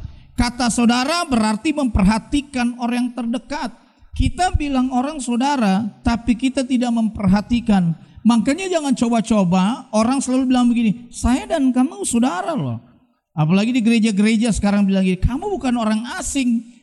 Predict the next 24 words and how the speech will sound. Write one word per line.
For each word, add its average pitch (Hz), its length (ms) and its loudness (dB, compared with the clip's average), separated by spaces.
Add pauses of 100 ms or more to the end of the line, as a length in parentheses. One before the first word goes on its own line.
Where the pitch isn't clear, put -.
Iya, 392 240 -2
memang 302 400 -4
dia 254 80 2
bukan 233 260 -2
orang 214 300 2
bule, 226 720 0
tapi 453 320 -4
tidak 262 160 -4
pernah 269 240 4
disentuh. 269 840 0 (380)
Makanya 247 320 2
saya 294 160 0
beritahu 233 560 2
bagi 208 240 0
saudara 202 320 2
yang 202 100 4
menonton 247 460 2
acara 202 400 2
ini, 170 640 2 (240)
buat 185 240 2
gembala-gembala 190 720 2
bertobat, 226 720 0
itu 175 160 4
dia. 170 400 2